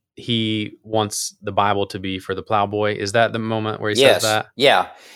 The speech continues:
Speaker 2: it, it is. Uh, the, the man, uh, who owned the manor,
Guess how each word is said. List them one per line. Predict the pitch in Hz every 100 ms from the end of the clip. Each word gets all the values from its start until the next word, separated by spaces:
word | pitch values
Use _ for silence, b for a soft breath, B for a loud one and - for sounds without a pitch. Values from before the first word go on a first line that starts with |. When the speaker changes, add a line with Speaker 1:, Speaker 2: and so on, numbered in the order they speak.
| B
Speaker 2:
it, | 180
it | 143 175
is. | 175 143 101 - -
Uh, | 131 120 107 101
the, | 117 - 117
the | 123
man, | 117 143 147 139 123
uh, | - - 98 - - - 143
who | 143
owned | 120 147 139 117
the |
manor, | 113 123 127 117 104 95